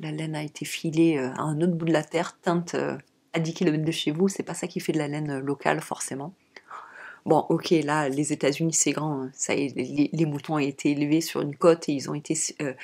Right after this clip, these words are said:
euh, filés à une autre côte, hein. Il y a quand même, je ne sais pas combien de kilomètres, mais c'est grand. Mais, mais quand même, je, voilà. Je, je, j'étais très, très contente d'essayer cette laine, donc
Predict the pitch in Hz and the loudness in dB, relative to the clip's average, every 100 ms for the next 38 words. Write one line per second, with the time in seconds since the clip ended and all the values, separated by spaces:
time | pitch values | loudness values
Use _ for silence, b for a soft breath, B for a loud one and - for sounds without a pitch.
0 | B B - 156 - 170 156 151 131 151 | B B -2 -2 0 2 2 2 0 -2
1 | 139 156 147 151 143 - 147 - 143 139 | -4 -4 -2 -2 -2 -2 -2 -2 -6 -6
2 | - - - 135 143 139 139 - - - | -8 -10 -10 -8 -6 -8 -10 -10 -8 -6
3 | 139 139 151 - 147 147 - - - - | -6 -4 -6 -6 -4 -4 -6 -6 -8 -14
4 | - - - 156 156 131 - - B B | -14 -2 2 4 4 2 -2 -20 B B
5 | B 202 214 233 - 277 247 160 160 156 | B 6 8 8 8 6 8 6 4 -4
6 | 170 160 143 131 131 151 - _ _ _ | -8 -4 0 0 -2 -8 -14 _ _ _
7 | 170 151 - _ - - 147 151 151 160 | -2 -2 -4 _ -16 -8 -4 -2 0 0
8 | - - 175 170 156 - 285 - 220 190 | 0 -2 0 2 2 4 4 4 4 4
9 | 190 165 165 - 165 175 - 156 147 - | 4 0 -2 -8 0 2 2 0 2 2
10 | 202 196 165 165 226 254 170 165 | 2 2 2 4 4 2 -2 -4